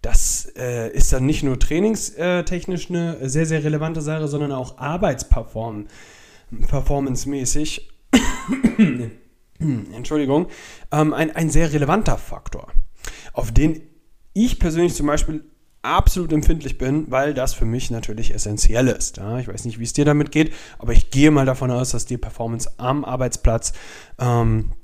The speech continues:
doch auch sehr, äh, wichtig ist. Ja. Ähm, jetzt haben wir natürlich einen riesen Haufen von, äh, Nachwirkungen von zu wenig Schlaf gehabt, ne? Du kannst die ganze Geschichte dann natürlich auch umdrehen. Mit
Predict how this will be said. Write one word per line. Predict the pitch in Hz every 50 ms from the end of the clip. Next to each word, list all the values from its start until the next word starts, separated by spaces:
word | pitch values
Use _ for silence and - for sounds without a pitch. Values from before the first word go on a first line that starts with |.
| - - - - - - - - - - - -
doch | - 123 117 -
auch | - 110 104 107 107 -
sehr, | - - - - 104 104 107 107 110 110 - - - _ _ - -
äh, | 107 110 107 104 104 104 104 104 104 107
wichtig | 120 143 - - 165 143 -
ist. | - - - - - -
Ja. | - 101 117 147 165 - - - - - - - - - - - - - - -
Ähm, | 147 147 156 156 160 156 156 156 - - - _ _ _ _ _ _ _ _ _ _ - - - - - _ _ _ _ _ _ _ _ _ _ -
jetzt | 180 190 185 202
haben | 214 226
wir | 226
natürlich | 214 202 175 208 202 208 160
einen | - 185 175
riesen | 180 214 208 185 190 175 -
Haufen | - 151 175 - - 170 156
von, | 160 - 175 160 160 165 165 160 -
äh, | 127 143 147 147 147 147 143
Nachwirkungen | 143 143 143 170 170 - 180 170 160 165 160 156 151 143 -
von | 156 151 147 151
zu | - 151 143
wenig | 135 139 143 147 139 131 -
Schlaf | - 123 113 113 120 - -
gehabt, | 101 - - 98 85 - - 95
ne? | 101 117 151 202 208 - - - - - - - - -
Du | 160
kannst | - - 190 220 269 262 - - -
die | 190 165
ganze | 165 160 190 208 - 185
Geschichte | 160 160 - - 196 - - -
dann | 139 139 143 185
natürlich | 214 196 - - 175 165 175 - -
auch | 185 - -
umdrehen. | 220 247 240 135 113 92 92 95 - - - - - - - - _ _ _ _ _ - - - - - -
Mit | - 113 113 117 127 143 143 - -